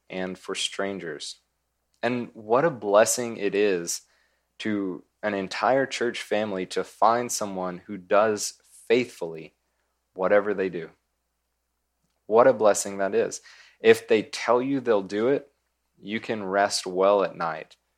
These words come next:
knowing that it's going to be done. Man, that kind of a person is a treasure. "For the brethren and for the strangers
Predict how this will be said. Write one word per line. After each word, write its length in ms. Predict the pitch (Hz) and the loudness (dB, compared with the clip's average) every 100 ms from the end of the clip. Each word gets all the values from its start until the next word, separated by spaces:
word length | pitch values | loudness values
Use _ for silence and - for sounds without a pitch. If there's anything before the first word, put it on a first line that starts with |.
| _ _ _ | _ _ _
knowing 600 | 92 101 104 87 82 82 _ _ | -4 0 0 -2 -8 -16 _ _
that 140 | 92 90 | -6 -4
it's 160 | 85 | -6
going 300 | - 92 90 | -6 -6 -8
to 80 | 85 | -12
be 120 | 85 | -14
done. 280 | 80 82 - _ _ _ _ _ _ _ _ _ _ _ | -12 -12 -12 _ _ _ _ _ _ _ _ _ _ _
Man, 380 | 95 92 90 - _ _ | -8 -6 -8 -14 _ _
that 240 | 104 120 | 2 2
kind 220 | - 127 117 | -2 -6 -8
of 100 | 101 | -12
a 40 | |
person 600 | - 101 98 - 87 85 - | -4 -2 -2 -4 -8 -12 -14
is 480 | 92 92 92 92 - - - | -4 -2 -2 -4 -10 -12 -14
a 120 | 87 | -14
treasure. 640 | - - - 87 - - - _ _ _ _ _ _ _ _ - _ | -12 -8 -8 -8 -10 -12 -16 _ _ _ _ _ _ _ _ -20 _
"For 140 | - 101 | -6 -2
the 120 | 101 | 0
brethren 500 | 95 98 110 123 123 | 4 4 4 0 -2
and 220 | 104 98 | -6 -10
for 240 | - 110 107 | -6 -4 -2
the 80 | 110 | -2
strangers 800 | - 107 95 92 87 87 - | -2 -2 -4 -4 -6 -6 -8